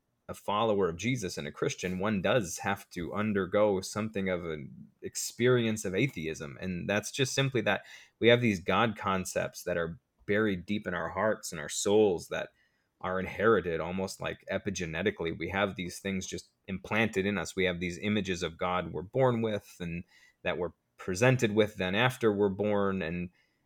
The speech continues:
and, and, and the gospel, <sighs> the gospel has to blow those all apart. I think it's John Caputo who said that the, the gospel is not, you know, a, a, or I'm sorry, that God is not a projection, but God is a projectile who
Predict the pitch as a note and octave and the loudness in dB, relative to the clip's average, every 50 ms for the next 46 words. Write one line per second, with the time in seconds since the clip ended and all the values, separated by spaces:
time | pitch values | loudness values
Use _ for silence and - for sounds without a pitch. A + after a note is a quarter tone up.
0 | _ - - E2+ D#2 C#2+ C2+ B1+ - - F#2 F#2 - G2 G2+ G2+ G2 G2 G2 A#2 | _ -10 -8 -8 -8 -8 -10 -12 -10 -8 -8 -8 -4 -2 -2 0 0 2 4 6
1 | A#2 B2+ D#3 D3 - - - B2 A2+ A2 G#2+ G2+ F#2+ - - _ _ _ _ _ | 6 6 6 4 2 -2 0 2 2 4 4 2 0 -4 -8 _ _ _ _ _
2 | - - A2+ - - - - - _ _ _ - - - _ _ _ - A2 G#2+ | -12 -8 -8 -8 -8 -10 -14 -18 _ _ _ -20 -20 -20 _ _ _ -2 -2 2
3 | A2 A#2 A#2+ C#3+ C#3 - - A#2+ A2 A2+ A#2+ A#2 B2 - - G#2 F2 D#2+ - _ | 4 4 4 4 2 0 0 2 2 4 4 2 2 0 -2 -2 -4 -4 -6 _
4 | _ _ - F#2 F#2 A2 A2 A2 A#2+ B2 A#2 A2 A2+ G#2 G2 F#2+ G#2 F#2+ F#2+ F#2 | _ _ -10 -4 0 4 6 10 10 10 10 10 8 8 6 6 4 4 4 4
5 | F2 - - A#2+ A2 G2 F2+ - C3 A#2+ A#2 G2+ F#2 F2 G2+ G#2 G#2 G#2 - - | 2 2 4 4 6 6 6 4 4 2 2 0 0 2 2 4 4 2 0 -4
6 | - - G#2+ G#2+ G2+ F#2 F#2+ F#2+ - - F#2+ F#2 F#2+ E2+ - - F2+ E2+ F2 E2+ | -2 2 4 4 4 4 2 0 0 0 0 0 0 -2 -2 0 0 0 0 0
7 | - - - _ _ _ - - F2+ F2 A2 A2 A#2+ B2 - - - A2+ G#2 G2+ | -2 -6 -20 _ _ _ -6 -4 2 6 8 8 8 8 4 0 2 2 4 4
8 | F#2+ F2+ F2 F#2 G2+ G2 F#2 F#2 F#2 - - _ _ - F#2+ F#2 F2+ F2 F2 E2+ | 2 0 0 0 0 2 2 2 2 0 -4 _ _ -6 -4 -2 -2 -2 -2 -2
9 | E2 D#2+ A1+ C2+ D#2 D2+ D2+ D2+ D2 A1+ A#1+ D#2+ D2+ C2+ - - _ - G#2 G2+ | -2 -4 -4 -4 -4 -4 -4 -4 -6 -6 -6 -8 -8 -10 -14 -18 _ -6 -2 -2
10 | G#2 G#2+ - - G2 F2+ F2+ F#2 G2 G2 C3 B2+ B2+ B2+ A#2 G#2+ A#2+ A2 G2+ F2+ | 0 0 0 2 2 2 2 2 2 4 6 6 8 8 6 6 6 2 2 2
11 | - - G2+ F#2 F2+ G2 G2+ G#2 - - - - B2 A#2 C3 C3+ - _ _ _ | -2 -4 -8 -6 0 0 0 0 2 0 2 2 2 2 2 0 -2 _ _ _
12 | _ _ _ _ _ _ - - F#2+ - A2 G#2 G#2 G2+ F#2 G2+ G2 - - F#2+ | _ _ _ _ _ _ -6 -6 0 4 6 6 6 4 2 -2 -4 -4 -4 -2
13 | F2 G#2+ G#2+ G2+ - - - G2+ F2 E2+ E2 D#2 E2 E2 E2+ G2+ F#2 E2+ E2 G2 | 4 4 4 4 4 0 2 2 4 4 4 2 0 0 -2 -2 -2 -2 -4 -6